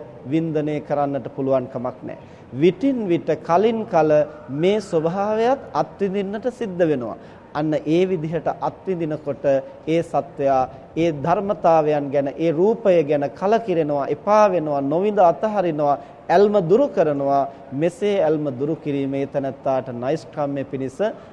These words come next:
කාමයන්ගෙන් බැහැරවීම පිණිස, මනස පිරිසුදු කිරීම පිණිස හේතු වෙනවා. ඊළඟට බුදුරජාණන් වහන්සේ දේශනා කරනවා, "ලිච්ඡවි රජතුමනි, මේ වේදනාවන් අතරත් සුඛ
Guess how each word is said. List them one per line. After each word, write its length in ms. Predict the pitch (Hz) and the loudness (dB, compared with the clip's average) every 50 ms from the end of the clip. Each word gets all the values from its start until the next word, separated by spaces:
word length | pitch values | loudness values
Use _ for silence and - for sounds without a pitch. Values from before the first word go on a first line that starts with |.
| - - | -20 -10
කාමයන්ගෙන් 800 | - - 139 143 151 160 151 151 147 139 139 139 135 139 135 131 131 | -4 0 0 2 2 2 0 -2 -2 -2 -2 -2 -4 -4 -4 -6 -6
බැහැරවීම 640 | 120 127 135 156 175 170 170 147 143 143 139 135 135 | -4 -4 -4 -4 -4 -4 -4 -2 -2 -2 -4 -4 -6
පිණිස, 340 | 127 - 135 131 135 131 - 139 | -6 -6 -8 -8 -8 -10 -10 -12
මනස 400 | 123 120 127 139 151 151 139 - 131 | -8 -6 -4 -4 -4 -6 -6 -10 -12
පිරිසුදු 460 | - - 147 151 156 - 147 135 135 131 | -10 -8 -8 -8 -8 -8 -8 -10 -10 -10
කිරීම 340 | - 143 127 131 131 127 131 123 | -8 -8 -6 -6 -6 -6 -8 -10
පිණිස 300 | - 135 123 123 117 - | -10 -10 -12 -12 -12 -12
හේතු 360 | 123 113 120 120 117 - - | -12 -10 -10 -10 -10 -10 -12
වෙනවා. 300 | 120 113 110 - 101 - - - - - - - - - - - - - - | -12 -12 -12 -14 -16 -20 -20 -20 -20 -20 -20 -20 -20 -20 -20 -20 -8 0 2
ඊළඟට 360 | 220 254 311 339 349 330 302 | 4 6 6 4 2 2 0
බුදුරජාණන් 680 | 208 185 185 175 202 208 190 196 190 185 180 180 170 165 | 0 0 2 2 2 2 2 4 2 2 2 0 -2 -2
වහන්සේ 420 | 156 165 180 180 170 165 - 160 156 | -2 -2 -2 -2 -4 -2 -2 -2 0
දේශනා 500 | 139 143 156 156 - 165 156 156 151 151 | 2 2 2 2 0 -4 -2 -2 -2 -2
කරනවා, 360 | 151 - 151 143 147 147 139 | -2 -4 -6 -4 -2 -2 -2
"ලිච්ඡවි 460 | 143 135 151 143 - - 170 143 151 147 | -2 -2 -4 -6 -6 -6 -4 -2 0 0
රජතුමනි, 720 | 135 131 127 143 143 - - 156 160 175 190 226 302 359 - - - - - | 0 0 0 -2 -4 -4 -4 -2 0 0 0 0 -2 -4 -6 -14 -20 -18 -8
මේ 260 | - 147 165 170 156 | -2 0 2 2 4
වේදනාවන් 760 | 151 165 175 185 170 190 185 190 185 185 185 185 185 185 185 175 | 4 4 4 4 4 2 4 4 6 6 6 6 4 2 2 0
අතරත් 420 | 147 139 - - 180 196 233 240 240 | -4 -4 -2 -2 0 0 0 0 -2
සුඛ 280 | - - 156 - - | -6 -8 -6 -2 0